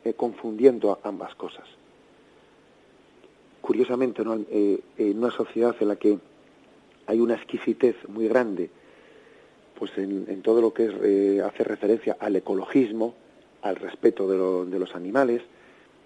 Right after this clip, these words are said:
etcétera, etcétera, ¿no? Pues al mismo tiempo es una sociedad en la que no se reconocen los derechos básicos de, de la ley natural y de,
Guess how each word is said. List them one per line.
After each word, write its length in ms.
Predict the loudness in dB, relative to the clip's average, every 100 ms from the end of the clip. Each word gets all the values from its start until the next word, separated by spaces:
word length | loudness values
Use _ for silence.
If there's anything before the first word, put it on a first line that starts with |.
| _ -20
etcétera, 360 | -8 0 2 4
etcétera, 340 | 2 0 -2
¿no? 120 | -4 -8 _ _ _ _
Pues 140 | -12 -8
al 80 | -2
mismo 280 | 0 2 4
tiempo 400 | 4 4 2 2
es 120 | 0
una 120 | -4
sociedad 400 | -2 0 4 4 4
en 120 | -2
la 100 | -2
que 220 | 0 0 0 _ _ -6
no 300 | -2 2 2
se 180 | 0 -2
reconocen 720 | -2 0 2 2 2 0 -2 -10 _ _ _ _ _ _ -20 -20 -20 -2
los 180 | 0 2
derechos 400 | 4 4 4 2
básicos 520 | 0 -2 -2 -2 -2 -8
de, 440 | -6 4 6 6 2 -18 -14
de 260 | 0 6 6
la 120 | 8
ley 180 | 8 8
natural 580 | 6 2 6 8 6 2 -12 -20 -8 -2
y 100 | 6
de, 340 | 8 10 8